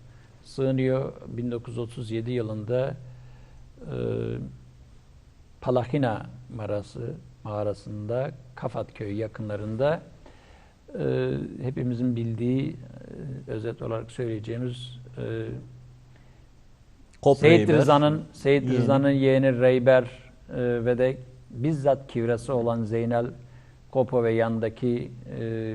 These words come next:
Speaker 1: birkaç kişi tarafından, e, katlediliyor, öldürülüyor. E, Alişer'in, e, Zarife'nin ve de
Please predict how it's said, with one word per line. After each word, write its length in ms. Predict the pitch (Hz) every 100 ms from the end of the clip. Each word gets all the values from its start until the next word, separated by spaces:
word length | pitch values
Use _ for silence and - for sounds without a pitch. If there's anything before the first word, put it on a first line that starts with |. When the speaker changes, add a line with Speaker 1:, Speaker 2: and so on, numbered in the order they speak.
| 117
Speaker 1:
birkaç 360 | 117 - 123 -
kişi 260 | - 117
tarafından, 680 | - 113 110 117 110 113 120 - - - - - - - - -
e, 260 | 110 107 107 117 120 - -
katlediliyor, 720 | 113 107 123 98 101 107 -
öldürülüyor. 680 | 113 110 104 104 104 120 139
E, 40 | - - - - - - - 117 110 107 123 -
Alişer'in, 680 | 110 110 - 110 113 120 120
e, 60 | - - - - - 165 120 107 104 107 - -
Zarife'nin 760 | 104 104 110 110 120 123 147 139
ve 120 | 127
de 240 | 120 117